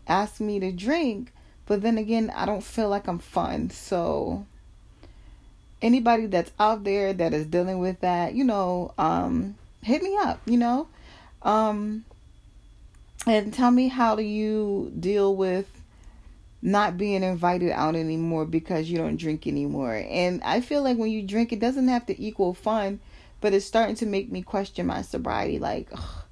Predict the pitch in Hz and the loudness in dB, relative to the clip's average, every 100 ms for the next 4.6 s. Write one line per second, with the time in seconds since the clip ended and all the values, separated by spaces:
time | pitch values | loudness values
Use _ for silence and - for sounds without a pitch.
0 | - - - - - - 233 226 233 240 | -20 -20 -20 -18 -12 0 0 2 2 2
1 | 240 240 240 - 262 247 196 208 233 247 | 2 -2 -4 -4 -2 -2 -2 -2 0 0
2 | 240 226 220 214 - 190 208 220 - 208 | -2 -2 -4 -4 -2 -4 -4 -8 -10 -4
3 | 208 220 220 - - 196 202 220 - 214 | -2 -2 -6 -8 -2 -2 -2 -4 -4 -2
4 | 233 226 226 233 233 | 0 0 0 0 -2